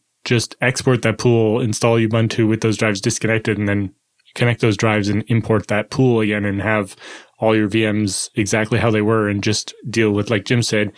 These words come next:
recreating those X M L files to be able to get the V Ms back up and then, you know, convert them one at a time. And once you're happy with the convert to a container,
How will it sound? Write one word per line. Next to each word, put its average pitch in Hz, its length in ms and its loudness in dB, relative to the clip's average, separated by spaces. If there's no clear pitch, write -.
recreating 117 420 2
those 101 160 -2
X 120 200 -2
M 110 100 0
L 110 100 0
files 98 440 -2
to 107 120 -2
be 101 100 0
able 98 120 -2
to 98 60 -2
get 104 120 -2
the 107 60 0
V 107 180 0
Ms 101 120 -2
back 101 240 -4
up 156 220 0
and 107 200 0
then, 101 440 -2
you 110 140 -2
know, 95 120 -2
convert 110 340 0
them 110 100 0
one 110 140 0
at 104 60 0
a 98 80 -2
time. 113 340 0
And 101 80 -2
once 104 200 -2
you're 110 100 0
happy 110 500 0
with 107 460 -4
the 107 360 0
convert 110 300 0
to 110 120 0
a 98 60 0
container, 131 540 0